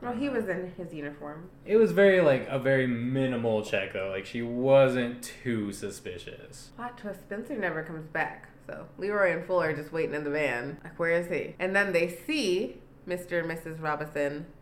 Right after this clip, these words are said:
Speaker 1: leave. Now, it would be very strange to leave a strange man in your house, right?
Speaker 2: Yeah, I for-,
Speaker 1: <laughs>
Speaker 2: I, yeah, that's why they, yeah.
Speaker 1: Yeah,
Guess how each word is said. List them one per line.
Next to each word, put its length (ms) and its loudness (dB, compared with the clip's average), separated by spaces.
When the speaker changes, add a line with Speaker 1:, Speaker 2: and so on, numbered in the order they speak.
Speaker 1:
leave. 640 -2
Now, 240 2
it 60 2
would 160 0
be 80 -4
very 320 6
strange 480 6
to 80 -6
leave 220 4
a 180 -2
strange 600 6
man 300 6
in 120 2
your 180 2
house, 340 0
right? 400 0
Speaker 2:
Yeah, 480 2
I 80 2
for-, 360 2
Speaker 1:
<laughs> 20 -12
Speaker 2:
I, 160 0
yeah, 580 2
that's 320 0
why 260 6
they, 480 -2
yeah. 840 2
Speaker 1:
Yeah, 340 -6